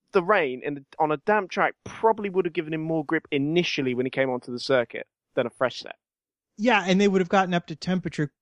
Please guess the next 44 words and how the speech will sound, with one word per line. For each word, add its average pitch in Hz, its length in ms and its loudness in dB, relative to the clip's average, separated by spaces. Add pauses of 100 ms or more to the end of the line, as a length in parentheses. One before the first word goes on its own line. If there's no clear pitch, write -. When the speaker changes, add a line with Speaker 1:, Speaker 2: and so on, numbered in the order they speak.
Speaker 2:
quick, 214 220 4 (260)
quicker, 208 340 4
which 151 380 2
every 202 380 4
time 196 420 2
there 160 120 4
was 143 160 0
a - 20 -8
virtual 147 320 -2
safety 185 500 4
car 120 540 2 (380)
meant 160 360 6
we 165 120 4
were 160 60 2
gonna 151 140 2
have 151 280 4
some 160 140 2
excitement 160 580 2
with 147 160 0
Hamilton 180 520 2
trying 147 380 2
to 135 80 2
defend 143 600 4
until 147 340 -2
he 156 160 2
got 151 180 2
his 143 160 2
tires 139 560 2 (580)
up, 160 220 2 (140)
up 143 200 0
and, 135 260 -2
and 135 300 2
rolling 165 360 6
again. 110 300 0 (260)
But 226 140 6
let's 220 180 4
also 247 400 4
talk 185 180 0
about 170 260 4
the 156 180 0
extremes 196 640 4
versus 151 460 2
the 185 160 2
enters, 156 540 0